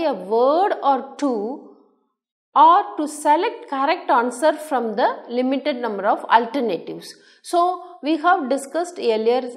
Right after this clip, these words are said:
also about the objective type assessment. There are many objective type assessments are there. So, the,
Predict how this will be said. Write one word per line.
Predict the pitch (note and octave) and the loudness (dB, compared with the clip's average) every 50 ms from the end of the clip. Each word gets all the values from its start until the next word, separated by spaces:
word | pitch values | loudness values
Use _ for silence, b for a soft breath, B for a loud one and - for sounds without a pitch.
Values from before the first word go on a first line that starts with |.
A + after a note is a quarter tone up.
| - - | -12 -8
also | - A3 A3 A3+ A3+ - - - E4+ F4+ G4+ B B B B B B | -6 -4 -4 -4 -6 -6 -4 -2 -2 -2 -4 B B B B B B
about | - A3 G3+ A#3 A#3+ A#3+ A#3 | -6 0 2 4 4 4 4
the | - - - - - - F3+ | 2 2 2 0 -2 -4 -4
objective | G3+ F#3 G3 A3+ A3 A3+ B3+ A#3+ G#3+ - | -4 -2 -4 -6 -6 -4 -8 -6 -2 0
type | A3 F#3 F#3+ F#3+ - | 0 0 0 -2 -6
assessment. | - G3+ - - G#3+ G#3+ - - D4 F4 F4 E4+ | -6 -6 -6 -8 -10 -8 -8 -6 -4 -4 -2 -2
There | C#4 A3+ G#3+ | -2 0 0
are | A#3 B3 A#3+ A3+ | 0 0 0 -2
many | A3+ A3 A3 B3 C4+ D#4+ E4+ E4 - | -4 -2 -2 -2 0 0 -2 -2 0
objective | - F3 F#3 F#3+ F#3 A#3+ B3 A#3+ C4 B3 A3 | 0 0 0 0 -2 -4 -4 -4 -4 -8 -6
type | - G#3 G3 - - - | -6 -8 -8 -8 -8 -6
assessments | - G3 G3+ - G#3+ G#3 G#3 - A3 G#3 G3 G3 - - | -6 -6 -6 -6 -10 -10 -10 -10 -10 -10 -10 -10 -6 -2
are | G3+ F3 F3 F3 E3 E3 | 0 0 0 -2 -4 0
there. | A#3 B3+ E4 G#4 A#4+ - B B B B B B B | 2 2 2 2 -2 -4 B B B B B B B
So, | - - - F4 F4 G4+ A#4+ - - - - - - | -10 -4 0 2 2 2 2 -2 -4 -16 -18 -8 -2
the, | A3 B3+ C4 B3+ | 0 2 2 2